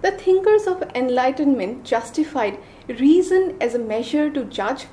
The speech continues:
social institutions. So, if any institution appears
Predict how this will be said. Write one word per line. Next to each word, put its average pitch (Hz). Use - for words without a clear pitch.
social 285
institutions. 208
So, 370
if 440
any 466
institution 262
appears 226